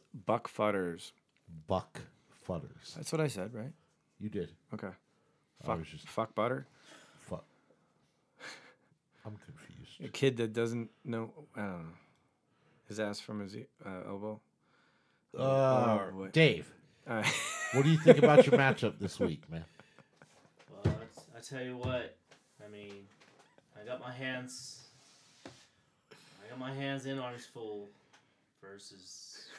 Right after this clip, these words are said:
Speaker 3: Rick's team. I mean, I mean, quarterback were pretty evenly matched. Uh, luckily, I traded for Gordon a couple weeks ago for, uh, Treylon Burks.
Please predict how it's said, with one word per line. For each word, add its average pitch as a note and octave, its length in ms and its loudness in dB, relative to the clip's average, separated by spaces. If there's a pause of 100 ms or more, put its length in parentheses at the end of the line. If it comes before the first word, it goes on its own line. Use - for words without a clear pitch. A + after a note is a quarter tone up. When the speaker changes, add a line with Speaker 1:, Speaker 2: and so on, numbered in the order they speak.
(180)
Speaker 3:
Rick's G#2+ 360 -12
team. F#2 200 -20 (1080)
I G#2 60 -18
mean, G#2+ 440 -12 (840)
I A2+ 80 -14
mean, A2+ 280 -12
quarterback C#3 560 -4
were C3 60 -10
pretty B2+ 340 -10
evenly B2 480 -12
matched. A#2 600 -14 (540)
Uh, G#2 420 -10 (120)
luckily, D#3 460 -4
I B2+ 140 -4 (300)
traded B2+ 300 -10
for C3+ 80 -16
Gordon G#2+ 500 -12 (280)
a - 40 -20
couple G#2 220 -20
weeks G#2 240 -20
ago F#2 360 -20 (280)
for, G2+ 80 -20 (140)
uh, F2+ 240 -20
Treylon F#2+ 500 -18
Burks. F#3+ 540 -20